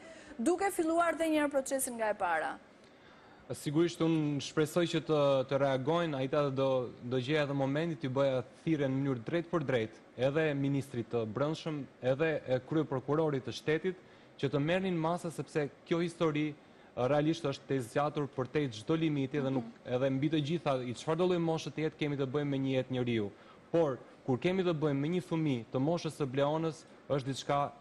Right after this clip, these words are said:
Speaker 2: e cila na, na prek të gjithëve.
Speaker 1: Patjetër, ë, sepse unë e thash dhe pak përpara, ne duke kërkuar dhe ndoshta duke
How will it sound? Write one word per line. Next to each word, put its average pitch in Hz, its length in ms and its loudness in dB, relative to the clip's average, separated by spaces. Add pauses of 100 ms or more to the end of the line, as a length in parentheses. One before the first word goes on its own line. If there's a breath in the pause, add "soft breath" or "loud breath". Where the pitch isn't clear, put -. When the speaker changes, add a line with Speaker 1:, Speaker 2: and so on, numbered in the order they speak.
(240)
Speaker 2:
e 120 60 -6
cila 135 260 0
na, 127 220 2
na 107 140 -4
prek 120 260 -2
të 110 100 -4
gjithëve. 92 340 -6 (120)
Speaker 1:
Patjetër, 233 640 0
ë, 220 600 0 (140)
sepse - 320 -2
unë 269 140 2
e 254 40 -2
thash 262 200 0
dhe 262 80 -2
pak 262 260 0
përpara, 262 400 0
ne 254 180 -2
duke 262 240 -6
kërkuar 262 540 -2
dhe 240 120 -2
ndoshta 294 400 0
duke 254 420 0